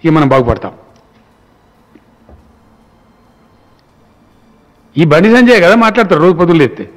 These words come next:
"మా కథనే మతం." ఎవరు వద్దంటారండి మతం? నాకు అర్థం కాదు. ఎవరికి ఇష్టమున్న మతం వాళ్ళు పుచ్చుకుంటారు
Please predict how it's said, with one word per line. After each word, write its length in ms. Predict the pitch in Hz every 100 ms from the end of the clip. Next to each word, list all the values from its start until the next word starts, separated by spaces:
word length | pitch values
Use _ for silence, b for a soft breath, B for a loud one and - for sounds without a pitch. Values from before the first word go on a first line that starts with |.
| - b b b -
"మా 100 | 180
కథనే 440 | - 143 185 226
మతం." 520 | 240 220 214 208 208 262 - _ _ _ _ _ _ _ _ _ _ _ _ _ _ _ _ _ _
ఎవరు 180 | 147 180
వద్దంటారండి 480 | 202 196 208 214 220
మతం? 260 | 208 214 214
నాకు 140 | 208
అర్థం 220 | 208 214
కాదు. 220 | 214 233 - - -
ఎవరికి 220 | 175 175
ఇష్టమున్న 280 | 175 196 208
మతం 260 | 196 202
వాళ్ళు 160 | 226 196
పుచ్చుకుంటారు 460 | 143 - 151 151